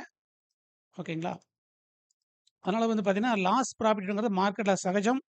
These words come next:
அதனால லாஸ் வந்து நீங்க நினைச்சு பேனிக் ஆக வேண்டாம். கண்டிப்பா ப்ராஃபிட் புக் பண்ண முடியும். எல்லா நாளுமே வந்து நம்ம வந்து ப்ராஃபிட் எடுக்க முடியாது அப்படிங்கிறத மைண்ட்ல வச்சுக்கோங்க. ஓகேங்களா?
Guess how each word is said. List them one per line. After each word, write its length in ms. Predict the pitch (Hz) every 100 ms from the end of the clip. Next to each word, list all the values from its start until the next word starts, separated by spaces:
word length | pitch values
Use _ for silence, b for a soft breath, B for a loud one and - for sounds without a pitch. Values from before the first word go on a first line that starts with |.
| _
அதனால 240 | 196 185 208
லாஸ் 260 | 185 214
வந்து 180 | 202 208
நீங்க 220 | 214 190
நினைச்சு 300 | 180 196 202
பேனிக் 280 | 202 196 196
ஆக 100 | 185
வேண்டாம். 280 | 180 196 269 - B B
கண்டிப்பா 280 | - 196 240
ப்ராஃபிட் 340 | 202 208 220 180
புக் 140 | 185
பண்ண 140 | 220 202
முடியும். 220 | 208 233
எல்லா 220 | 196 240
நாளுமே 280 | 240 226 240
வந்து 180 | 226 214
நம்ம 180 | 208 190
வந்து 160 | 196
ப்ராஃபிட் 280 | 214 196 196
எடுக்க 160 | 185 185
முடியாது 300 | 175 185 180
அப்படிங்கிறத 400 | 170 175 190 190
மைண்ட்ல 280 | 165 180 156
வச்சுக்கோங்க. 380 | 143 185 147 - B B B
ஓகேங்களா? 360 | 175 180 175